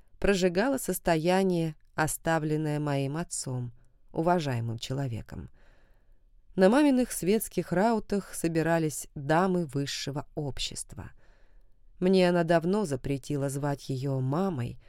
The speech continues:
потому что молодилась со страшной силой.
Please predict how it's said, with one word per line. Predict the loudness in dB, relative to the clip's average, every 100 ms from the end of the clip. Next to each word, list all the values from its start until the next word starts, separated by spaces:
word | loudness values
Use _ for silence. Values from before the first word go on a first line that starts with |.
| -20 -20 -20 -6
потому | 0 2 2 0
что | -2 -2 -2 2
молодилась | 6 6 4 0 -2 0 0 -4 -10 -14
со | -4 -2
страшной | -2 -4 -4 -4 -6 -6
силой. | -6 -6 -6 -6 -10